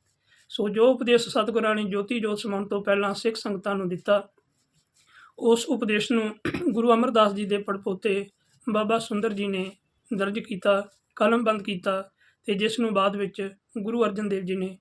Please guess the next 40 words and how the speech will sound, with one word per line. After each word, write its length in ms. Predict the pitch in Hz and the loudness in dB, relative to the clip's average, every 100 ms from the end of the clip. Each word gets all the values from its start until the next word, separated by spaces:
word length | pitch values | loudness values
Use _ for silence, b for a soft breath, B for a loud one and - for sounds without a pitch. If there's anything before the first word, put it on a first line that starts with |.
| _ _ - 214 | _ _ -8 -4
ਗੁਰੂ 180 | 220 247 | 0 2
ਗ੍ਰੰਥ 200 | 208 202 | 0 0
ਸਾਹਿਬ 260 | 220 190 | -4 -4
ਜੀ 140 | 185 185 | -6 -4
ਦੇ 100 | 185 | -2
ਅੰਦਰ 260 | 175 180 | -2 -4
ਦਰਜ 240 | 180 185 208 | -6 -6 -6
ਕੀਤਾ, 460 | 202 185 196 196 b b b 226 | -10 -6 -6 -6 b b b -4
ਜੋ 140 | 220 | 0
ਕਿ 160 | 226 214 | 2 2
ਰਾਮਕਲੀ 440 | 208 220 220 214 | 2 0 -2 0
ਰਾਗ 200 | 196 185 | 0 0
ਦੇ 140 | 185 | 0
ਵਿੱਚ 320 | 202 185 208 202 - _ | -2 -4 -6 -6 -10 _
ਸਦ 340 | - - 220 | -6 -2 0
ਨਾਮ 260 | 233 202 196 | 2 2 0
ਦੀ 100 | 196 | -2
ਬਾਣੀ 260 | 185 185 190 | -2 -4 -4
ਦੇ 200 | 185 185 _ | -6 -8 _
ਸਿਰਲੇਖ 520 | - - 208 196 214 220 | -8 -2 0 0 -2 -4
ਹੇਠ 220 | 190 - | -6 -6
ਦਰਜ 220 | 185 180 202 | -6 -4 -4
ਹੈ, 300 | 208 196 - b b _ | -4 -4 -10 b b _
ਜਿਸ 200 | 226 240 | 0 0
ਵਿੱਚ 160 | 254 247 | 0 -2
ਸਤਿਗੁਰਾਂ 480 | - 208 208 208 196 | -2 -2 -2 -2 -2
ਨੇ 200 | 190 196 _ _ _ | -4 -10 _ _ _
ਮਰਨ 240 | 208 220 226 | 0 0 2
ਤੋਂ 160 | 233 | 2
ਬਾਅਦ 260 | 202 202 196 | 4 4 2
ਵਿੱਚ 200 | 196 - | -4 -6
ਕੀਤੀਆਂ 400 | - 214 240 220 | -10 -2 0 0
ਜਾਣ 200 | 190 190 | -2 -2
ਵਾਲੀਆਂ 360 | 185 190 190 190 - _ - | -2 -2 -6 -10 -14 _ 0
ਫੋਕਟ 340 | 226 233 220 | 2 2 0
ਰਸਮਾਂ 380 | 196 185 202 196 | 0 -2 -4 -4
ਦੇ 100 | 190 | -2
ਬਾਰੇ 240 | 180 180 | -2 -2
ਵਿੱਚ 200 | 185 175 | -4 -6
ਸਮਝਾਇਆ 480 | - 202 185 180 | -8 -6 -4 -2